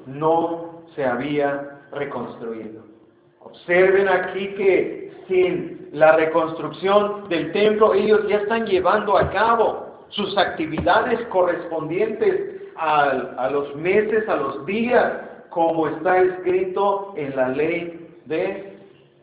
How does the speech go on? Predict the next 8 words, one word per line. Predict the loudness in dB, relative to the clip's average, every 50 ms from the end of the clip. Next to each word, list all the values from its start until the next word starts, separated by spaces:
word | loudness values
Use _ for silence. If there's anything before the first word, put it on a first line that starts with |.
| _ _ _ _ _ -10
Moisés. | -6 -6 -4 -4 -6 -8 -8 -10 -12 -12 -14 -18 -20 -20 -20 -20 _ _ _ _ _ _ _ _ _ _ _ _ _ _ _ _ _ _ _ _ -20 _ _ -20 -20 -20 -16
No | -6 -2 -2 0
necesitamos, | 2 2 0 0 -2 -4 -6 -6 -8 -10 -10 -6 -4 -2 -2 -2 -2 -4 -6 -8 -10 -10 -12
hermanos, | -12 -10 -10 -10 -10 -10 -14 -16 -18 -20 -20 -20 -20 -20 -20 -20 -20 -20 -20 -20 -20 _ -14 -8
estar | -8 -8 -8 -6 -2 0 2 2 2 0 0 -4 -4
en | -6 -6 -6
el | -6 -6 -6 -8 -6
templo, | -6 -4 -4 -4 -4 -4 -6 -6 -8 -10 -10 -10 -12